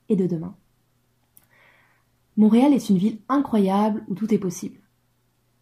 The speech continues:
Les gens y sont globalement bienveillants et les initiatives y sont très bienvenues, car, on ne va pas se mentir, Montréal, c'est une ville en gros développement,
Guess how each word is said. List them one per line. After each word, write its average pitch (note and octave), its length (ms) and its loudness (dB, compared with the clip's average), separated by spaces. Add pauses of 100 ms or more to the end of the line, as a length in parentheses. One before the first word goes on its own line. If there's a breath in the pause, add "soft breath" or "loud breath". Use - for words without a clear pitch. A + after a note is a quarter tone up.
(100)
Les G3 140 2
gens A#3 220 2
y G#3+ 40 0
sont G3 140 -2
globalement F3+ 500 2
bienveillants G3 840 -2
et F#3 80 -2
les E3+ 220 -2
initiatives G3 500 -4
y G3 60 -2
sont F3 200 -4
très A#3 200 -2
bienvenues, F#3 520 -4
car, F3 440 -6
on F3+ 40 -8
ne F3 60 -4
va E3+ 80 -8
pas B3+ 160 0
se C#4 120 -6
mentir, B3 440 -4 (640 soft breath)
Montréal, G#3 500 2
c'est - 220 -8
une F#3+ 100 2
ville G3+ 300 0
en E3+ 100 -2
gros F3 240 2
développement, F#3 640 -2